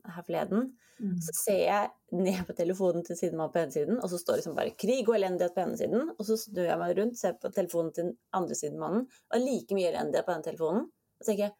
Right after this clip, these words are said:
Speaker 1: jeg er så ta-, takknemlig og glad for at jeg valgte å heller nyte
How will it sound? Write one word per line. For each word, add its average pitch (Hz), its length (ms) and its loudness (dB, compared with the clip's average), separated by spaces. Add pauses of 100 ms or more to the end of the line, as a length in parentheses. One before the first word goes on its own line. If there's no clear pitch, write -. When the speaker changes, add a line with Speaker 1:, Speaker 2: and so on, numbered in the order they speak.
(240)
Speaker 1:
jeg 269 160 2
er 202 80 -4
så 226 160 -8
ta-, 214 220 0 (320)
takknemlig 220 500 2
og 208 160 0
glad 190 300 2
for 202 80 0
at - 100 -6
jeg 185 220 0
valgte 202 640 0 (320)
å 190 80 -4
heller 175 340 0
nyte 214 800 0